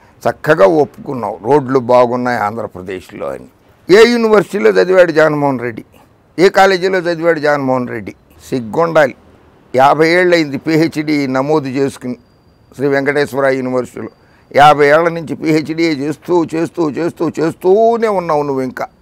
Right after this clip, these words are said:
ఇది Guinness Book of World Records-లోకి ఎక్కుతుంది నీ పీహెచ్డీ. అర్థమైందా బాబు? Guinness Book of World-లోకి ఎక్కుతుంది నీ పీహెచ్డీ. రాష్ట్రం విడిపోయినప్పుడు పదహారు వేల కోట్ల deficit budget తోటి వచ్చింది ఆంధ్రప్రదేశ్ రాష్ట్రం.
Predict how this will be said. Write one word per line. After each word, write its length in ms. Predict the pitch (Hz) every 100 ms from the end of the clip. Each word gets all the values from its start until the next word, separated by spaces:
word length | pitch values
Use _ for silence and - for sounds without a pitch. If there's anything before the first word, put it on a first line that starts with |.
| _ _ _ _ _
ఇది 240 | 101 87 120
Guinness 320 | 180 156 165
Book 180 | 143 170
of 140 | 156
World 260 | 160 165 156
Records-లోకి 500 | 156 160 143 143 143
ఎక్కుతుంది 440 | - 127 139 120
నీ 280 | 117 117 113
పీహెచ్డీ. 520 | - 135 143 123 110 - _ _ _ _ _ _ -
అర్థమైందా 380 | 123 147 151 147
బాబు? 340 | 135 143 233 247 _ _ _ _ _ _ _ -
Guinness 260 | 120 165 131
Book 280 | 156 -
of 40 | 135
World-లోకి 560 | 135 147 160 147 127
ఎక్కుతుంది 320 | 127 - 127 123
నీ 80 |
పీహెచ్డీ. 520 | 117 139 135 - 107 92 _ _ _ _ _ -
రాష్ట్రం 420 | 131 190 - 196
విడిపోయినప్పుడు 640 | 180 170 156 170 165 196
పదహారు 380 | 160 165 156 160
వేల 200 | 156 156
కోట్ల 320 | 143 147 123
deficit 520 | 135 131 135 190 185 160
budget 360 | 151 139 131
తోటి 200 | 147 135
వచ్చింది 280 | 123 - - _ _ -
ఆంధ్రప్రదేశ్ 520 | 127 131 113 120 -
రాష్ట్రం. 360 | 98 104 -